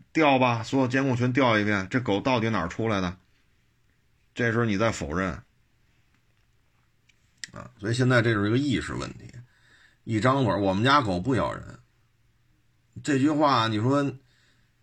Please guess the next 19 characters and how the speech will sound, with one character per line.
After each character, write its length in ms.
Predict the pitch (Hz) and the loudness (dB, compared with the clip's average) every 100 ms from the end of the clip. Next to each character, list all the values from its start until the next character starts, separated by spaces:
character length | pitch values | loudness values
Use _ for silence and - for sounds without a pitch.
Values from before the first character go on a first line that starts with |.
| _ | _
不 160 | - 147 | -2 0
出 160 | 139 160 | 2 2
事 80 | |
儿， 120 | 156 120 | 4 4
你 60 | 107 | 2
爱 180 | 143 | 2
怎 80 | 120 | 2
么 100 | 95 | 0
说 140 | 92 101 | 0 -2
怎 80 | |
么 100 | 87 | -2
说， 320 | 82 90 90 - _ _ _ _ _ - | -4 -4 -4 -8 _ _ _ _ _ -16
出 220 | 87 135 | -6 -2
了 60 | 147 | 2
事 80 | 143 | 4
儿 160 | 131 | 4
了， 120 | 117 110 | 4 4
你 100 | 107 | 2
说 400 | 123 131 123 | 2 2 -2